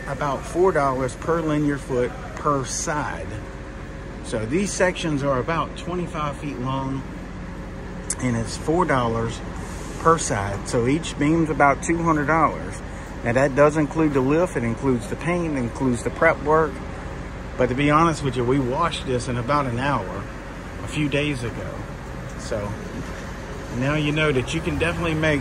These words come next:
a good bit of money doing some painting. And again, it's not that hard. A paintbrush, a bucket of paint, a lift, which you can get at your local rental store, and you can get after it and make a few thousand dollars in one afternoon like we are.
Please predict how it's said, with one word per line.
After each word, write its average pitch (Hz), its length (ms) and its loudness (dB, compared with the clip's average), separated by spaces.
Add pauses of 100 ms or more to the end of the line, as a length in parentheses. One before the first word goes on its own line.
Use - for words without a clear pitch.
(140)
a 113 100 -2 (160)
good 190 240 6 (400)
bit 165 160 4
of 143 140 2
money 160 320 2
doing 135 260 0
some 117 140 -8
painting. 156 560 -2
And 120 80 -4
again, 170 280 -4
it's 139 140 -6
not 147 300 -2
that 156 160 -4
hard. 151 320 -2
A - 20 -8
paintbrush, 160 640 -2
a 139 60 -6
bucket 147 300 -2
of 131 120 -8
paint, 156 280 -2 (600)
a 107 100 -4
lift, 180 480 2 (300)
which 123 160 -6
you 143 60 2
can 135 80 2
get 147 180 6
at 135 120 0
your 127 120 0
local 143 320 4
rental 143 300 0
store, 147 320 2
and 113 120 0
you 156 80 0
can 147 140 -2
get 131 180 0
after 135 400 0
it 160 80 -4 (340)
and 127 120 0
make 131 180 6
a 113 140 0
few 202 260 -2
thousand 139 460 2
dollars 139 580 0 (420)
in 151 180 4
one 151 160 2
afternoon 143 600 2
like 113 220 -4
we 143 220 0
are. 87 220 -6